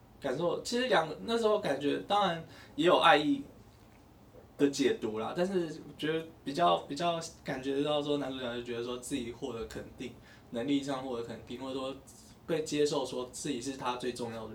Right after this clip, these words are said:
人的这样一个过程。那这个最重要的人是怎样的身份，就，就没有被明说，所以他是一个暧昧这样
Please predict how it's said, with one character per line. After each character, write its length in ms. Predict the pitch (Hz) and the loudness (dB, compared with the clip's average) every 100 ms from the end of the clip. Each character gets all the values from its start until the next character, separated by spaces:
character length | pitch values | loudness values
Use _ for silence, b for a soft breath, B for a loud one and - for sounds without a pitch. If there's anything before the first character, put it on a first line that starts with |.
| - | -12
人 120 | 101 87 - B B B - | -12 -14 -20 B B B -10
的 100 | 113 | -10
这 200 | 117 123 | -8 -6
样 140 | 120 110 | -6 -8
一 40 | 110 | -10
个 160 | 110 | -14
过 240 | - - - | -10 -8 -8
程。 160 | - - - | -12 -16 -4
那 160 | 165 | -2
这 100 | 170 | 0
个 60 | 165 | 0
最 140 | 160 | -2
重 160 | 156 151 | -2 0
要 120 | 143 | 0
的 60 | 120 | -2
人 120 | 117 | -6
是 100 | 143 | -8
怎 140 | 120 | -6
样 140 | 131 131 | -6 -6
的 60 | |
身 220 | 123 123 123 | -6 -6 -6
份， 200 | 131 113 B B B - | -6 -8 B B B -16
就， 180 | - 131 | -8 -4
就 140 | 123 175 | 0 2
没 80 | |
有 140 | 180 - | 2 2
被 120 | 160 | 2
明 240 | 135 117 | 0 -2
说， 400 | 123 - 113 113 117 | -6 -4 -4 -4 -6
所 120 | 151 | -4
以 60 | 143 | -2
他 140 | 139 | -2
是 80 | 135 | -4
一 20 | |
个 80 | 123 | -2
暧 200 | 135 123 | -2 -2
昧 300 | 127 113 110 | -6 -8 -8
这 40 | |
样 100 | 117 | -10